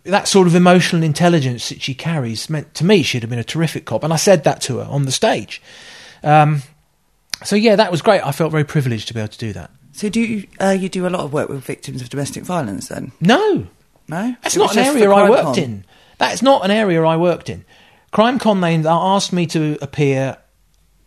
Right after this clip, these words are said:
Speaker 1: I don't really know why. I think it's because I'd been on some Crime and Investigation Channel stuff, uh, doing some of the talking head for some of the shows on, uh, on, on Crime and Investigation, and now that, now on Netflix and things, is that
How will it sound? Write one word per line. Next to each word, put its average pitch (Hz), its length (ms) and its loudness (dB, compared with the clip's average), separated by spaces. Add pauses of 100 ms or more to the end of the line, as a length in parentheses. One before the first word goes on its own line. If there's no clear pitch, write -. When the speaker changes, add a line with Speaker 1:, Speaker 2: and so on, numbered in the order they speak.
(720)
Speaker 1:
I - 120 -10 (100)
don't 104 220 -12
really 117 220 -6
know 151 160 0
why. 208 220 2
I 147 40 2
think 226 180 2
it's 170 100 -2
because 175 300 0
I'd 151 200 0
been 156 160 2
on 151 140 2
some 143 400 0
Crime 147 280 2
and 139 60 2
Investigation 135 640 -2
Channel 95 280 -6
stuff, - 420 -8 (580)
uh, 127 220 2
doing 151 220 4
some 147 180 2
of 135 60 2
the 135 60 -2
talking 135 360 2
head 131 360 2
for 131 100 -6
some 120 200 -6
of 98 60 -10
the 113 60 -8
shows 101 520 -4
on, 120 200 -2
uh, 117 100 -2
on, 120 540 -2
on 123 180 -4
Crime 127 220 -2
and 117 60 0
Investigation, 117 600 -4
and 107 100 -6
now 123 160 -2
that, 107 200 -4
now 107 280 -4
on 117 60 -4
Netflix 127 400 -8
and 90 80 -12
things, 98 280 -10
is 135 80 -8
that 143 160 -6